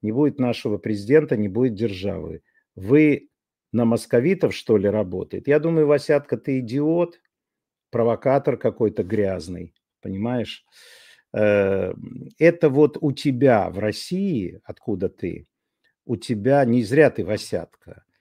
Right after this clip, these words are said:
у тебя есть, э, Путин, есть Россия, нет Путина, нет России. У нас Зеленский нанятый ме-, менеджер, а ты идёшь в задницу, куда я тебя и посылаю.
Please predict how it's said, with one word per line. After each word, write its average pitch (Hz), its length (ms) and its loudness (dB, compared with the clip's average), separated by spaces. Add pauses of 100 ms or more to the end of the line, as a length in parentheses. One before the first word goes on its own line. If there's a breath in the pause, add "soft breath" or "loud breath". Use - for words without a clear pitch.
(240)
у 120 100 -2
тебя 139 720 4
есть, 127 640 -4
э, 101 260 0
Путин, 92 680 -4 (100)
есть 123 420 0
Россия, 92 500 -8
нет 156 320 -2
Путина, 95 400 -6
нет 107 340 -4
России. 85 580 -18
У - 80 -12
нас 139 420 -4 (360)
Зеленский 127 600 0
нанятый 107 440 -4
ме-, 135 340 -2
менеджер, 120 1000 0
а 101 60 -2
ты 175 180 -4
идёшь 127 260 -2
в 98 60 -10
задницу, 92 640 -10
куда 110 240 -2
я 117 60 0
тебя 101 280 -6
и 98 40 -6
посылаю. 92 440 -14